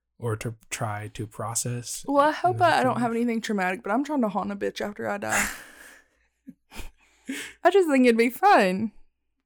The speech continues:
Speaker 1: You just think it'd be fun.
Speaker 2: Yeah.
Speaker 1: You know you gotta die first, right?
Speaker 2: I s-, yeah, later, after I die, okay?
Speaker 1: <laughs> So you're just gonna be like, you're old and you're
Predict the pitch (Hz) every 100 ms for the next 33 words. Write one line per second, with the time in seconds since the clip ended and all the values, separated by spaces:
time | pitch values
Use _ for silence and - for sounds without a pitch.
0 | _ 135 131 - 127 117 107 107 113 113
1 | 104 113 214 139 143 131 123 101 101 123
2 | 120 110 110 - 113 131 _ _ _ 240
3 | - - 254 320 302 208 196 - 269 254
4 | - 240 - 233 233 226 185 185 226 240
5 | 254 269 - _ - - _ _ _ _
6 | - - _ - - _ - 139 131 135
7 | 139 127 120 113 110 - _ _ _ _
8 | 135 - 117 117 131 131 123 120